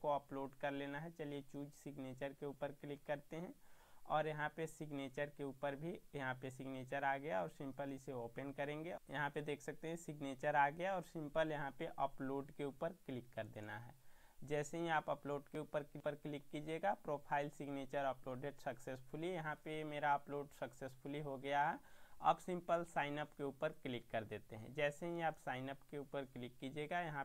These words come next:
पे देख सकते हैं कांग्रेचुलेसन, आपका नेम आ जाएगा, you are successfully registered in university portal, your username और and password, यहाँ पे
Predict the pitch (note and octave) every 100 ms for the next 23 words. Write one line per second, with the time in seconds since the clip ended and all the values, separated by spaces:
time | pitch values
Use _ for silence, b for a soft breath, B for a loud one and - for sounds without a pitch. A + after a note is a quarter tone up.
0 | - C3+ C3 C3 D3 C3 D#3+ F3+ B3 A3
1 | F#3 F#3 F3 F#3+ E3+ E3+ G3+ - D3+ D#3+
2 | E3+ E3 D#3+ E3 D#3+ D#3+ E3+ F3 A3+ F3+
3 | E3 F3 F#3 F#3 E3+ - E3 E3 - F3+
4 | F#3 E3 D3 D3+ - F3 F3 D#3+ E3 D#3+
5 | D3 D3 D3 - D3 E3 E3 D#3+ D#3 F3+
6 | A3+ C4 D#3+ E3+ F3 E3+ D#3 D#3 E3+ E3+
7 | F3 F#3+ E4+ - D3 D3+ D3+ - C#3+ C#3+
8 | C#3+ - C3 B2+ C3 D#3+ D#3+ D3+ C#3+